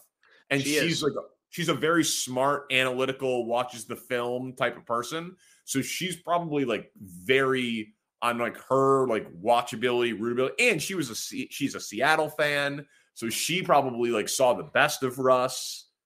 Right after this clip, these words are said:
Speaker 1: you know, all that stuff. And so, like, I, she's the perfect person to be making that argument. But for those of us who had no connection to him in Seattle, and our only connection to him was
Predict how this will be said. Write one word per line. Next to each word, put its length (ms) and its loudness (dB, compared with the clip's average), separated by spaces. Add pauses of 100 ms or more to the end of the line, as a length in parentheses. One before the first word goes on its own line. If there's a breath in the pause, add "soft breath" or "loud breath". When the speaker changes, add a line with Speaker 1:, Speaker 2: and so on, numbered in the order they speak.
(220)
Speaker 1:
you 120 2
know, 80 4
all 260 4
that 240 6
stuff. 320 -10 (680)
And 160 2
so, 100 0
like, 180 4
I, 500 2 (460)
she's 300 0
the 120 2
perfect 680 -4
person 720 -4 (880)
to 120 2
be 140 2
making 520 0
that 200 2
argument. 540 -2 (800)
But 140 2
for 160 4
those 340 4
of 100 -6
us 160 2
who 100 -2
had 180 2
no 300 2
connection 520 -4
to 180 -4
him 100 -4
in 100 -6
Seattle, 680 -2
and 80 -2
our 180 -2
only 240 0
connection 440 -4
to 200 -6
him 140 -6
was 480 -4